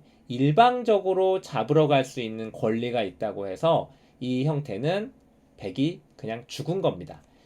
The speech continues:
요 바깥에 흑돌이, 에, 살아만 있으면 요 백은 죽은 거예요. 그냥 개가 할 때 드러내면 되는 겁니다.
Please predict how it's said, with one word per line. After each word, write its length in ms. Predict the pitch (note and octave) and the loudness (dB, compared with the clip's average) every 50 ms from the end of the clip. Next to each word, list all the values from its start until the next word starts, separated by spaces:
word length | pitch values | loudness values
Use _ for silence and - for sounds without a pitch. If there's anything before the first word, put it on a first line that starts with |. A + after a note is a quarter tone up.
| _ - - | _ -6 -4
요 120 | C#3 C3+ | -4 -4
바깥에 500 | C3+ - B2 - - G3+ G3+ G3 G3+ G#3+ | -4 -6 -10 -6 0 0 0 0 0 -6
흑돌이, 760 | G#3 - - - _ - A#3 G#3+ G3+ G#3 A3 G#3 C#3+ F#2+ - _ _ _ _ _ _ - | -8 -8 -10 -12 _ 0 2 2 4 4 2 2 0 -2 -4 _ _ _ _ _ _ -4
에, 160 | B2 A#2+ B2 | -2 -2 -2
살아만 520 | A#2+ - - A#3+ B3+ C4 B3+ A#3+ A#3+ A3 D#3+ | -2 -4 -2 0 2 2 4 4 4 2 2
있으면 600 | A#2+ A2+ - - A#2 A2+ C3 D#3 E3 C#3 A2+ G#2+ | -2 -6 -8 -10 -6 -2 0 0 0 0 0 -2
요 120 | A2+ A2 | -4 -6
백은 300 | - - G#2 F#2+ A2 G#2+ G#2 | -6 -6 -8 -6 -8 -8 -10
죽은 300 | - - G#2 A2 A2 G2+ | -12 -12 -10 -10 -10 -8
거예요. 280 | F#2 E2 D#2 D#2 - - _ _ _ _ | -8 -10 -12 -14 -18 -20 _ _ _ _
그냥 440 | - - A2+ B2+ C#3+ D#3+ F3 F#3+ G3+ _ _ _ _ _ _ _ _ | -12 -8 -4 -2 0 0 -2 -4 -6 _ _ _ _ _ _ _ _
개가 320 | - - A2+ - C3+ C3 | -6 -4 0 2 2 4
할 200 | B2 A2 G2+ - | 2 0 -2 -2
때 200 | - D3+ E3 D#3+ | 0 0 0 -2
드러내면 600 | - - C3 B2+ D3 D#3+ D#3 C#3+ A#2+ A2 G2+ F#2+ | -2 -2 2 4 4 4 4 2 0 -2 -6 -8
되는 260 | F2+ F#2+ F2+ F2+ F#2 | -10 -12 -14 -14 -14
겁니다. 320 | F2+ F2 D#2 - D#2 - | -16 -16 -18 -18 -20 -20